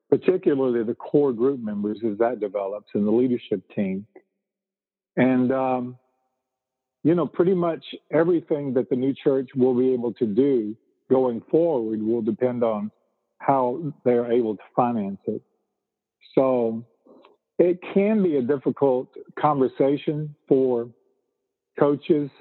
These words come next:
and also for the new church, um, pastor and core group and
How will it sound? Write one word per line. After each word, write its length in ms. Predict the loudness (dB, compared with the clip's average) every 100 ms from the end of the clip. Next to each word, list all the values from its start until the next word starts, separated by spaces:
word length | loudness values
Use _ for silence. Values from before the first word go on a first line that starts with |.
| -8 -2
and 200 | 0 2
also 440 | 0 0 0 0 0
for 300 | 2 2 0
the 100 | -2
new 220 | 0 -2 0
church, 320 | 0 0 -6 -18 -12 -6
um, 420 | -4 -2 -4 -6 -10 _ _ -2
pastor 560 | 0 0 -2 0 2 2
and 100 | -2
core 240 | 0 0
group 300 | 2 0 0
and 140 | -6